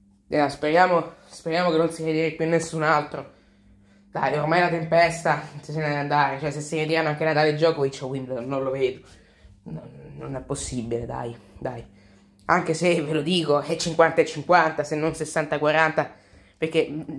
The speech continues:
Nadal e Djokovic si sono allenati con Cilic e Be-, e Be-, e Berrettini, io la vedo messa male. Raga,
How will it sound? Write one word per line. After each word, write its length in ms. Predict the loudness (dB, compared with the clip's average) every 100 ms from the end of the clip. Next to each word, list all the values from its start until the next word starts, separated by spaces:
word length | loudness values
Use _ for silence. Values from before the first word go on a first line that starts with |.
| -8
Nadal 340 | 0 4 4
e 60 | 4
Djokovic 340 | 6 4 4
si 60 | -2
sono 140 | -2 0
allenati 420 | 2 0 0 -2
con 120 | -6
Cilic 360 | -2 0 2 0
e 80 |
Be-, 240 | 4 2 4
e 140 | 0
Be-, 120 | 0
e 160 | -2 0
Berrettini, 640 | -2 -4 -4 -4 -4 -2
io 80 | 2
la 100 | 4
vedo 140 | 4 0
messa 260 | -2 -2
male. 500 | 2 4 4 -2 -14 -20 -20 _ _ _ _ _ _ -20 -20 -12
Raga, 260 | -4 -2 -4